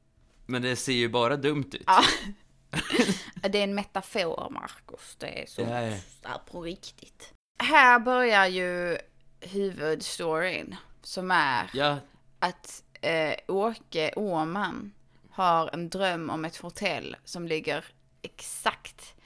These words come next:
Speaker 2: där morfar och Kaspar bor.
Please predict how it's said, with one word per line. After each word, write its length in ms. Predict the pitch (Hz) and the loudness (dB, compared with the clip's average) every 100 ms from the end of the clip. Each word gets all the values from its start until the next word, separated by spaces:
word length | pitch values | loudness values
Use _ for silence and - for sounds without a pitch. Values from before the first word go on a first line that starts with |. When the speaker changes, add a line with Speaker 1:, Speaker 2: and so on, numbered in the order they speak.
| - - - | -20 -20 -12
Speaker 2:
där 640 | - 170 156 151 147 - - - - _ _ - _ _ | 4 6 6 4 2 -4 -14 -20 -20 _ _ -20 _ _
morfar 460 | 180 165 165 160 147 | -4 -4 -2 0 0
och 140 | 151 | 0
Kaspar 320 | - 160 - | -6 -6 -6
bor. 220 | 147 - | -4 -8